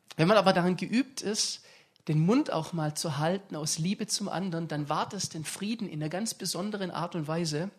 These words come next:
und beschenkt einem ein Gemeinschaftsgefühl, das wirklich einzigartig ist. Denn Familie ist nochmal was anderes als eine Party mit Freunden. Doch wie habe ich gerade gesagt, wie oft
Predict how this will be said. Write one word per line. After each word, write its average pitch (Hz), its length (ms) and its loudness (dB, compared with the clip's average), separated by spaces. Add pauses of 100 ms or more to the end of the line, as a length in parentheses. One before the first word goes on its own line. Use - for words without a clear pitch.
(520)
und 147 160 0
beschenkt 185 480 2
einem 160 260 0
ein 160 140 -2
Gemeinschaftsgefühl, 180 1200 2 (300)
das - 220 -2
wirklich 170 300 -4
einzigartig 151 760 -8
ist. 135 220 -10
Denn 123 100 -10
Familie 220 640 -2 (260)
ist - 160 -2
nochmal 147 220 -2
was 143 160 -2
anderes 180 480 -4
als 156 220 -6
eine 151 80 -4
Party 151 360 -4
mit 151 160 -4
Freunden. 135 500 -12 (1200)
Doch 143 160 0
wie 208 100 8
habe 214 100 4
ich 208 100 -4
gerade 226 220 0
gesagt, 180 560 -4
wie 175 100 -2
oft - 480 -4